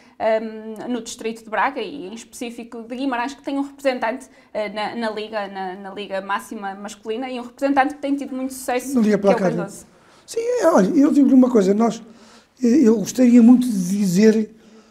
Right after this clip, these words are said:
Speaker 2: que nós estamos muito bem no futsal, mas não é verdade. Estamos muito bem com os clubes que temos, mas temos que recordar que o Braga já esteve mais forte no futsal que o que está neste momento.
Speaker 1: Certo.
Speaker 2: Não é? Mas isso não foi um problema dos clubes,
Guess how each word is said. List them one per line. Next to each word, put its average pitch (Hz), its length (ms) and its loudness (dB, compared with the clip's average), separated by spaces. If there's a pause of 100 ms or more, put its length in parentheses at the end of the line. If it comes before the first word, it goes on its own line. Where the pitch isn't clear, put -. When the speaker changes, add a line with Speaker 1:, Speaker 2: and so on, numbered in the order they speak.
(100)
Speaker 2:
que 220 100 -4
nós 226 140 0
estamos 240 260 2
muito 220 260 0
bem 220 140 2
no 220 80 2
futsal, 196 540 -4 (760)
mas 214 180 0
não 185 160 -4
é 202 80 -8
verdade. - 300 -18 (580)
Estamos 190 280 0
muito 208 180 2
bem 254 120 6
com 254 100 -6
os 240 60 -6
clubes 254 200 -4
que - 80 -16
temos, 233 380 0 (520)
mas 190 260 2 (220)
temos 311 220 4
que 269 100 -6
recordar 220 400 -2
que 240 100 -12
o 226 40 -4
Braga 262 320 4
já 262 100 2
esteve 262 300 -2
mais 269 220 2
forte 247 260 -2
no 247 80 -8
futsal 285 300 -4
que 277 100 -4
o - 20 -2
que - 60 -6
está 302 180 -4
neste 277 220 0
momento. 262 400 -2 (180)
Speaker 1:
Certo. - 360 -20 (240)
Speaker 2:
Não 202 120 0
é? 247 120 -2 (500)
Mas 247 180 6
isso 302 220 4
não 311 80 2
foi 294 180 2
um 285 80 4
problema 269 320 4
dos - 140 -4
clubes, 220 640 -2